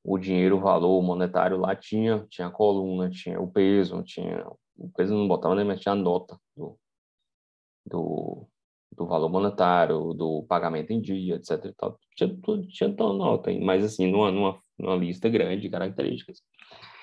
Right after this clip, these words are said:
Ele ganhou e eu larguei. Ah, é largar é fácil? Não.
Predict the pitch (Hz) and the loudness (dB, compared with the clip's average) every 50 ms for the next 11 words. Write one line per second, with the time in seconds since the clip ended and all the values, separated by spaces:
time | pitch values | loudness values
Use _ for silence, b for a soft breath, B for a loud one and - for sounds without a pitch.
0 | B B B - - 104 101 104 104 120 123 110 92 92 104 110 117 123 117 113 | B B B -2 2 4 4 4 6 4 4 6 6 6 6 6 6 6 6 4
1 | 113 123 135 127 113 92 - - 85 104 117 110 101 107 117 120 113 104 104 98 | 4 4 2 0 -2 -4 -4 -2 0 2 4 4 6 6 6 4 4 4 2 2
2 | 101 98 98 - - 110 107 117 139 - - 175 151 98 - | 2 2 2 0 0 0 0 0 -2 -4 -2 -2 -2 -4 -6